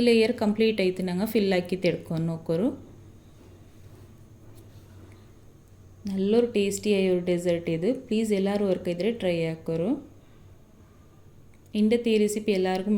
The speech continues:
ಇಷ್ಟ ಅಂತ ನಿರೀಕ್ರೆ. ಇಷ್ಟ ಆಯ್ತು ಪ್ಲೀಸ್ ಒಂದು ಲೈಕ್ ಹಾಕೋರು. ಲಾಸ್ಟ್ಲೂಟೆ ನಾನು ಈ ಸೈಡ್ಗೆ ಮಾತ್ರ ಇದ್ರೆ ಶಾವಿಗೆ ಇಟ್ಟು ಕೊಡುಕ್ರೆ. ಇದು ಗಾರ್ನಿಷ್ಗೆ ಇತ್ತು.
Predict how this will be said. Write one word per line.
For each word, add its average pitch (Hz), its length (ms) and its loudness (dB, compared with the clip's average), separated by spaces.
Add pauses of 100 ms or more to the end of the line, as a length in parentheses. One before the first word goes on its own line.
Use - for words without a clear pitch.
ಇಷ್ಟ - 200 -10 (140)
ಅಂತ 202 200 -2
ನಿರೀಕ್ರೆ. 180 360 -4 (160)
ಇಷ್ಟ 202 260 -8
ಆಯ್ತು 226 240 -2
ಪ್ಲೀಸ್ 233 300 0
ಒಂದು 185 180 -2
ಲೈಕ್ 175 280 -4
ಹಾಕೋರು. 160 340 -10 (3500)
ಲಾಸ್ಟ್ಲೂಟೆ 208 460 0 (100)
ನಾನು 180 220 -2 (920)
ಈ 214 40 2 (100)
ಸೈಡ್ಗೆ 208 420 2
ಮಾತ್ರ 180 220 -6 (100)
ಇದ್ರೆ 175 180 0 (160)
ಶಾವಿಗೆ 175 400 0
ಇಟ್ಟು 170 200 -6
ಕೊಡುಕ್ರೆ. 165 380 -2 (800)
ಇದು 196 140 -2 (140)
ಗಾರ್ನಿಷ್ಗೆ 175 640 0
ಇತ್ತು. 185 220 -6